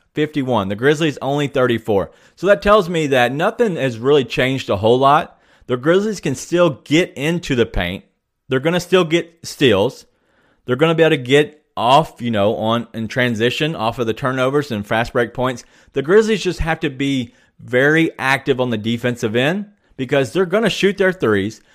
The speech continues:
There's gonna be long rebounds. They just have to be able to rebound and get up the floor.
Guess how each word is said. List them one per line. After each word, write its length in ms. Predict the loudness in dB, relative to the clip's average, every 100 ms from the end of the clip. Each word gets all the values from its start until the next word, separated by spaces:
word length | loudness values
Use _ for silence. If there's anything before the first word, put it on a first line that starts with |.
| _
There's 180 | -6 -4
gonna 200 | -2 0
be 160 | 0
long 460 | 0 0 2 2 2
rebounds. 640 | 2 2 2 -2 -4 -10 _ _ _ -4
They 100 | -2
just 160 | 2
have 140 | 0 0
to 80 |
be 100 | 0
able 100 | 2
to 60 | 2
rebound 640 | 0 0 2 2 2 -2
and 160 | -6 -2
get 200 | -2 -2
up 180 | -4 -6
the 80 | -6
floor. 400 | -2 -2 -2